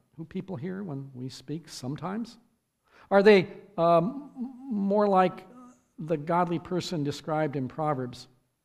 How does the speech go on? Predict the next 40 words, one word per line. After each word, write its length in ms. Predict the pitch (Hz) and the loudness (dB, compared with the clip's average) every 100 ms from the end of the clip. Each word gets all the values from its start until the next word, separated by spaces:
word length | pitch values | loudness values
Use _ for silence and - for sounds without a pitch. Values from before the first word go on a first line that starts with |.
| _ _ _ _ | _ _ _ _
"He 200 | - 190 | -8 -6
who 120 | 170 | -4
loves 320 | 160 156 143 - | 0 0 0 -8
purity 320 | - 175 156 | -8 -4 -4
of 80 | 135 | -4
heart 340 | - 143 131 - _ _ _ | -4 -4 -6 -10 _ _ _
and 80 | 147 | -8
whose 180 | 147 - | -6 -8
speech 460 | - 175 175 - | -10 -8 -8 -8
is 160 | 139 - | -14 -14
gracious 760 | 131 127 139 156 - 214 - - _ _ _ _ | -12 -4 -2 -2 -6 -12 -16 -20 _ _ _ _
will 100 | 143 | -6
have 160 | 147 135 | -4 -4
the 80 | |
king 640 | 135 - - 180 127 117 113 _ _ _ _ _ _ | -8 -14 -8 -4 -4 -6 -10 _ _ _ _ _ _
as 160 | 127 127 | -14 -14
his 160 | 123 | -16
friend." 420 | - 139 131 123 _ _ _ _ _ _ _ _ | -18 -20 -20 -20 _ _ _ _ _ _ _ _
I 40 | 170 | -2
don't 80 | 165 | 2
know 20 | |
about 200 | 147 139 | 2 2
you, 140 | 180 | 2
but 120 | 139 | 2
I 100 | 147 | 0
just 180 | 147 139 | -2 -6
settled 240 | - 151 139 | -2 -2 0
to 60 | |
have 200 | 131 135 120 - _ | -2 -4 -6 -16 _
pretty 160 | - 151 | -8 -4
much 180 | 147 175 | -4 -2
anybody 320 | 180 139 123 | -2 -2 -4
as 120 | 120 | -6
my 100 | 117 | -12
friend. 240 | - 131 - _ _ _ _ _ - | -12 -18 -20 _ _ _ _ _ -6
Uh, 300 | 131 127 - - _ _ _ - | -2 -4 -6 -14 _ _ _ -8
but 160 | 156 233 - _ - | -8 -8 -14 _ -10
God 240 | 170 214 - | -6 -4 -6
calls 480 | - 202 220 - | -8 -2 0 0
us 300 | - - - | -6 -10 -14